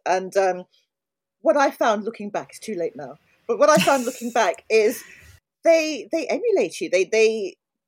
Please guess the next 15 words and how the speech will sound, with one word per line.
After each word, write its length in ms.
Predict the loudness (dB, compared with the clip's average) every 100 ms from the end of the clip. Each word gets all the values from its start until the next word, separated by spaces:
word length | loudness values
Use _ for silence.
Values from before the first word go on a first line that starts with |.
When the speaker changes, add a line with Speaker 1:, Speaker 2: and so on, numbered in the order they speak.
| -4
Speaker 1:
I 120 | -4
can 160 | -4 -6
see 280 | 2 2
now 520 | 2 2 0 -2 -4 -4
in 160 | -4 0
their 140 | 0
twenties 680 | 0 -2 -4 -4 -8 -10 -8
that 200 | -6 -2
they 180 | 2 4
are 140 | 2 -2
saying 460 | 0 0 2 -2
things 280 | -4 -8 -10
and 140 | -6
doing 300 | 0 0 0
things 580 | -4 -6 -6 -10 -20 -20